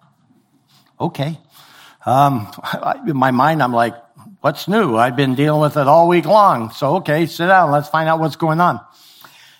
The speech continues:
And of course, the age-old story, the girl had thought she had the flu, and it wasn't passing, it wasn't getting better, so she went down to the doctor, and of course, they did, did a test, and she's pregnant.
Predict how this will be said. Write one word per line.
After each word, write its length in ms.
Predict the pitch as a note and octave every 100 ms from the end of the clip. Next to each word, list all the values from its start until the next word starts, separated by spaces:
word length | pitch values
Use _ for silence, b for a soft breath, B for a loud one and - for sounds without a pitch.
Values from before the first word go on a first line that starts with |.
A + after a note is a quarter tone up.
| b _
And 180 | C#3+ C#3+
of 100 | -
course, 340 | D#3 C#3+ - -
the 580 | - D3 D3+ F#3+ C#3 D#3
age-old 460 | C#3 D3+ C3+ C3+ A#2+
story, 480 | - D#3+ D3+ D3+
the 340 | C#3 A#2+ A#2 A2+ G3+ E3
girl 320 | C3+ C3+ C3
had 180 | C3 A2+
thought 200 | C3 C3+
she 200 | - C#3
had 220 | C3 B2
the 60 | -
flu, 560 | - F3 F3+ E3 - B B B -
and 320 | A#2+ A#2 A2+
it 100 | A#2
wasn't 380 | C3 A#2+ A#2+ -
passing, 460 | E3+ E3 - D#3+
it 40 | C3
wasn't 300 | C3 B2 B2+
getting 180 | C3 G#2+
better, 340 | C#3+ D3 D3+
so 200 | - B2
she 160 | - A#2+
went 200 | B2+ B2
down 280 | B2 A#2+
to 180 | A2+ B2
the 160 | G#2+ A2+ -
doctor, 440 | D#3 D#3+ E3 D3 C3+
and 120 | A#2+
of 40 |
course, 260 | - A#2+ -
they 280 | C#3+ D3 A#2 - _ -
did, 280 | B2 A#2+ -
did 180 | B2
a 80 | A2+
test, 520 | A#2 - F3 - -
and 220 | A#2+ G#2+ G#2 B B B
she's 240 | - B2+
pregnant. 440 | - B3 D#3+ A2